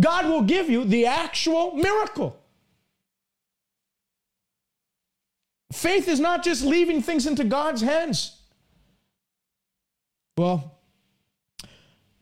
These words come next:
do you believe that I'm able to do, I'm able to do this?" And the two blind men said, "Well, we're just leaving it in God's hands." They said, "Yes, Lord, we believe you're able to do it, and you'll do it for us now." Done? "As your faith is, so be it unto you."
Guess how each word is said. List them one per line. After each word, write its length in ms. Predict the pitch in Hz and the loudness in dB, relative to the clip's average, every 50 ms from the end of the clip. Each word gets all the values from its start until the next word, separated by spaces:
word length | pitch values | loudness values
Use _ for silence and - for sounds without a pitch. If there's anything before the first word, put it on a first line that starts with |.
| - - | 0 2
do 100 | 160 226 | 4 4
you 80 | 285 302 | 6 4
believe 280 | 226 294 302 320 294 | 4 4 2 2 2
that 120 | 302 302 294 | 0 0 0
I'm 80 | 294 | 0
able 160 | 302 311 311 | -2 -2 0
to 100 | 277 302 | 0 0
do, 420 | - 294 311 285 220 214 220 208 202 - - | 0 0 0 -2 -4 -8 -12 -12 -12 -10 -6
I'm 120 | 262 302 302 | -4 -4 -2
able 180 | 311 302 311 247 | -2 0 0 0
to 80 | 302 | 2
do 180 | 226 233 311 320 | 2 2 0 0
this?" 240 | 311 330 302 - - | -2 -4 -4 -6 -4
And 200 | - 220 233 220 | -2 -2 0 0
the 40 | |
two 180 | 185 - 226 254 | 0 0 0 0
blind 300 | 202 240 240 233 233 233 | 2 0 0 -2 -2 -2
men 180 | 233 220 196 170 | -2 0 -2 -2
said, 340 | - - 180 165 147 147 - _ - _ _ - | -2 -2 -2 -2 -2 -6 -10 _ -20 _ _ -8
"Well, 260 | - 190 185 180 180 | -4 -2 -2 0 0
we're 160 | 165 175 175 | 2 2 2
just 200 | 160 185 - - | 2 0 -2 0
leaving 260 | 175 185 180 160 165 | 0 0 2 2 0
it 100 | 170 160 | 0 0
in 140 | 160 156 151 | 0 0 0
God's 300 | 143 151 151 151 147 147 | 0 0 0 -2 -2 -2
hands." 400 | 156 147 143 139 139 135 - - _ _ - | -2 -4 -2 -4 -4 -6 -8 -14 _ _ -2
They 100 | 294 302 | -2 -2
said, 200 | - 359 339 285 | 0 0 0 0
"Yes, 300 | 294 370 370 349 - - | 2 2 0 0 -2 -2
Lord, 220 | 330 320 285 240 | 0 2 2 2
we 160 | 220 302 370 | 4 4 4
believe 520 | 339 269 330 320 320 330 349 381 381 370 285 | 4 4 2 2 2 2 4 4 2 2 2
you're 180 | 254 254 240 | 2 2 2
able 200 | 226 220 185 196 185 | 4 4 4 2 4
to 80 | 180 | 4
do 240 | 165 147 180 180 170 | 4 4 4 4 4
it, 140 | 160 147 - - - - - - | 2 0 -2 -6 -12 -6 -4 -2
and 140 | 226 233 214 | 0 0 2
you'll 100 | 208 180 | 2 2
do 180 | 160 214 202 | 2 2 2
it 100 | 170 147 | 0 -2
for 220 | 151 - 196 170 151 | -4 -4 -2 -2 -2
us 140 | 143 - | -2 -4
now." 260 | 170 156 143 123 - - _ _ _ _ _ _ _ _ _ _ _ _ _ _ _ _ _ _ | -4 -6 -6 -8 -10 -16 _ _ _ _ _ _ _ _ _ _ _ _ _ _ _ _ _ _
Done? 280 | - 170 226 277 311 - - - | -2 0 0 0 -2 -4 -4 -2
"As 220 | 190 220 220 190 | 0 2 2 2
your 120 | 170 208 196 | 2 0 0
faith 380 | - - 277 302 311 - - | 0 -2 -2 -2 -2 -2 -2
is, 120 | 330 330 - | -4 -4 -2
so 220 | - - 294 285 | -2 -2 -2 -2
be 140 | 233 233 294 | 0 0 0
it 80 | 294 285 | 0 0
unto 240 | 277 262 202 269 | -2 -2 -2 -2
you." 220 | 285 294 311 269 | -2 -2 -2 -4